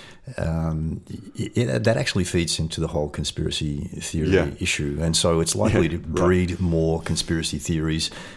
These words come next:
Speaker 1: more unrest.
Speaker 2: Good
Speaker 1: And
Speaker 2: point.
Speaker 1: as we said in the show, uh, last week,
Speaker 2: Mm.
Speaker 1: the next big risk that we see globally is civil unrest, because having people locked down and fed,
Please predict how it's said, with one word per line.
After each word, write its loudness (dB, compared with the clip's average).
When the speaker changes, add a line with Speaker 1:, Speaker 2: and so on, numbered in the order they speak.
Speaker 1:
more 2
unrest. 0
Speaker 2:
Good 2
Speaker 1:
And 4
Speaker 2:
point. 0
Speaker 1:
as 0
we -2
said 0
in 2
the 0
show, 0
uh, -2
last 0
week, 0
Speaker 2:
Mm. -4
Speaker 1:
the 2
next 2
big 2
risk 0
that -2
we 2
see 0
globally -2
is -2
civil 0
unrest, -4
because -2
having 2
people -2
locked -2
down 4
and -2
fed, 0